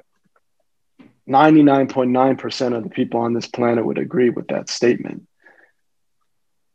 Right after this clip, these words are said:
Do I trust a flawed individual, or do I trust,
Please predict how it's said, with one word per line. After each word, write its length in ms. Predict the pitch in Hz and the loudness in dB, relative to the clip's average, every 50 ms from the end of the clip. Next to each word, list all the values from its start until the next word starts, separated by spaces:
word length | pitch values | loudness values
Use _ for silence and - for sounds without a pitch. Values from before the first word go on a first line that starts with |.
| _ _ _ - | _ _ _ 0
Do 180 | - 143 139 147 | 4 6 8 10
I 340 | 139 139 135 135 131 120 - - _ _ _ _ _ - | 10 10 10 8 6 2 -4 -12 _ _ _ _ _ -8
trust 440 | - - 156 147 139 - - - - | 0 4 4 4 4 4 -2 -8 -10
a 100 | - - | -10 -10
flawed 440 | - - - 139 143 143 151 147 | -8 -4 2 6 8 10 10 8
individual, 680 | 143 135 135 131 120 139 151 135 139 147 147 147 147 147 151 - | 8 4 2 2 2 2 2 2 4 4 4 4 4 4 2 -2
or 140 | 147 143 139 | -4 -4 -2
do 160 | 123 127 127 | -2 0 0
I 140 | 123 123 123 | 0 0 -2
trust, 680 | 123 - - 156 151 147 135 - - - - - - | -4 -4 0 4 4 4 4 4 0 -10 -14 -16 -16